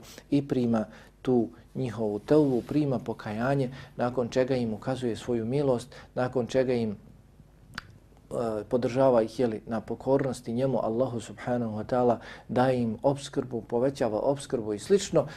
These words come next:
zbog čega je sve, dakle, prethodno dok su bili u grijesima, Allah subhanahu wa ta'ala sve to ustegnuo, sustegnuo od njih. Dakle, Allah subhanahu wa ta'ala je At-Tawwab,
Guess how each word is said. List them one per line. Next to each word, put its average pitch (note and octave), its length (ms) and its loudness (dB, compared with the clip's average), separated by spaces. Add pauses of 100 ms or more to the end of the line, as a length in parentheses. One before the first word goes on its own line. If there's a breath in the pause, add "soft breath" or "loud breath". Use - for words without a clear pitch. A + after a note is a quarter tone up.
(160 loud breath)
zbog A#2+ 300 -2 (960)
čega E3+ 400 6 (180)
je A#2 140 0
sve, F3+ 320 4 (160)
dakle, A2 280 -4
prethodno C#3 540 2
dok B2 180 -4
su C3 100 -2
bili C3+ 240 2
u A#2 60 2
grijesima, A#2 560 -4
Allah A2+ 240 -2
subhanahu A2 500 -4
wa G2+ 40 -6
ta'ala A2 240 -2
sve A2 200 -2
to G2+ 220 0 (260)
ustegnuo, G#2+ 840 2
sustegnuo G#2+ 760 0
od G2 120 -2
njih. F2 240 -10 (500 loud breath)
Dakle, E3 340 4 (680 loud breath)
Allah C#3 220 4
subhanahu B2 440 -4
wa G#2+ 60 -6
ta'ala A#2 240 0
je B2+ 120 -6
At-Tawwab, C#3 520 2